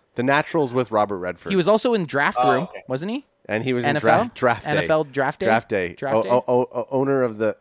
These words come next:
Speaker 1: owner of the coach of the Cleveland
Speaker 3: Oh,
Speaker 1: Browns.
Speaker 3: yeah,
Speaker 2: So
Speaker 3: owner.
Speaker 2: the best part
Speaker 3: Oh.
Speaker 2: about Rob, the, uh, Kevin Costner
Speaker 3: Yeah.
Speaker 2: is when he was in Robin Hood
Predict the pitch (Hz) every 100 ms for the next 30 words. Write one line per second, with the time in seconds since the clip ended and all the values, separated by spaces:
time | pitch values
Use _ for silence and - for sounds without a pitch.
0 | - 123 147 185 117 104 117 120 104 90
1 | - 98 87 90 87 87 82 82 76 82
2 | - - 135 131 214 208 160 151 131 104
3 | 151 151 180 190 - 214 208 190 180 143
4 | 131 135 - 135 127 - 120 117 - 135
5 | 131 113 120 160 156 127 127 123 147 175
6 | 160 117 120 131 123 107 95